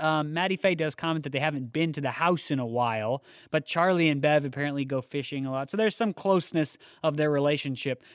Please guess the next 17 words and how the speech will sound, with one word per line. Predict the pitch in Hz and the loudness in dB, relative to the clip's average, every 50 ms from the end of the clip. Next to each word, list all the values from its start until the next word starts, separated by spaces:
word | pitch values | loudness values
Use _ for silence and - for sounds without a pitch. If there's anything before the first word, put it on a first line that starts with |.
| - _ | -6 _
But | 170 170 165 | -4 2 2
this | 220 214 - | 2 2 2
is | 220 190 156 | 0 -2 -2
late | 160 170 190 214 220 208 | 2 4 6 6 6 4
in | 202 185 | 4 2
the | 170 147 | 0 -2
play. | - - 170 160 156 156 147 - - - - | 0 2 4 4 4 2 0 -2 -8 -10 -2
Mattie | 170 185 196 196 185 | 0 2 2 2 0
Faye | - - 196 185 | 0 2 2 2
has | 175 151 135 | 2 2 2
gone | 139 165 165 170 160 156 | 2 4 4 6 4 4
after | 156 165 160 - - 156 143 | 2 2 0 0 -2 -4 -4
Char-, | - - - - 170 151 | -4 -4 -2 -2 -2 0
little | 156 165 165 156 | 2 0 0 0
Charlie | 139 - - 156 151 156 160 160 160 156 | 0 0 2 4 4 4 4 4 4 2
a | 139 123 | 2 0
lot. | 117 127 139 147 147 147 156 - - - | 0 0 2 2 2 2 0 -2 -6 -12